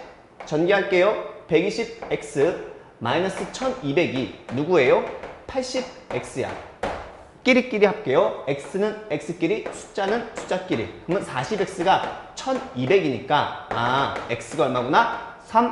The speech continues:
삼십이구나. 그리고 항상 마지막에 주의하세요. 문제에서 원하는 건 뭐야? 형이 출발하는 거야. 형이 집을 출발하고 몇 분 후에 동생을 만날 수 있냐? 즉,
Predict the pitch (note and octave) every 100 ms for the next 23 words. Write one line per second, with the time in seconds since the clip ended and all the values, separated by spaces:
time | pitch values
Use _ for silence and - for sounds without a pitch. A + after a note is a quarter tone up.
0 | - - - - - - G#3 G#3+ - -
1 | - - C#3 B2+ F#2 - - - - -
2 | - G3+ C4+ A#3+ A#3+ B3+ B3+ G#3 A2+ A#2
3 | D#3 C3 D3 F#2 - - D3 - F#2 -
4 | - - - A3 D4 C#4 E3+ G#3 G#3 F#3+
5 | A#2 B2+ B3 - - - - - _ -
6 | - D#4+ E4+ F4 E4+ C#4+ A3 E3+ C3+ G2
7 | F#2+ - - - - - C4+ D#4 D#4 D4
8 | - G3 G#3+ G#3+ C4+ A#3+ A3+ F3 A3 D#3
9 | - - D#3 - - B3+ B3+ G#3+ D#3+ E3
10 | D#3+ C#3+ C#3+ C#3+ G2+ B2+ D#3 - - -
11 | - D3